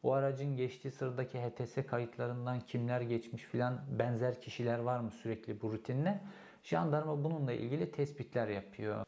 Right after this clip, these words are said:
Jandarma konuyu araştırırken bir taraftan da işte emniyetten, farklı kurumlardan bilgi almaya çalışırken bir taraftan da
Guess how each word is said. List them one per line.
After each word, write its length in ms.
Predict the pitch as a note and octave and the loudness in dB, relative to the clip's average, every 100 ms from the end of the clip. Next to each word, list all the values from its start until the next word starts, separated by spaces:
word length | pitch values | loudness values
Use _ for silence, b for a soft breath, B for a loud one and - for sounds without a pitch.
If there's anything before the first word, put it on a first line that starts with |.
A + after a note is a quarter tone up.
| - | 2
Jandarma 800 | A#2 D3 E3+ A#3 F#3+ F#3+ G3 - | 4 6 6 6 6 4 2 -4
konuyu 400 | - C#3+ E3+ E3+ | -2 0 2 0
araştırırken 920 | - C#3 C#3+ - E3+ E3+ D3 C3+ C3+ | 2 2 0 -4 -6 -4 -4 -4 -2
bir 80 | C#3 | -2
taraftan 560 | D3 C#3 C3 - C3+ B2+ | -2 -2 -2 -4 -4 -2
da 40 | |
işte 260 | A2+ - A#2 | -4 -4 -6
emniyetten, 680 | A2 B2+ B2+ A#2+ A2+ - A2+ | -4 -2 0 -2 -2 -2 0
farklı 380 | A#2 A#2 - B2+ | 0 -2 -2 -4
kurumlardan 680 | A#2+ A2+ A2 G#2+ G#2+ G#2+ | -2 2 2 2 0 0
bilgi 340 | A2+ B2 B2+ A#2+ | 0 0 0 2
almaya 340 | A2+ A2+ A2 | 2 2 0
çalışırken 640 | G#2+ D3+ C#3 C3+ - E3+ F3 | 0 -2 -2 -4 -2 0 2
bir 100 | F#3+ | 2
taraftan 560 | C3 A2 - A2 A#2 | 2 0 -2 -4 0
da 180 | D3+ E3+ | 0 0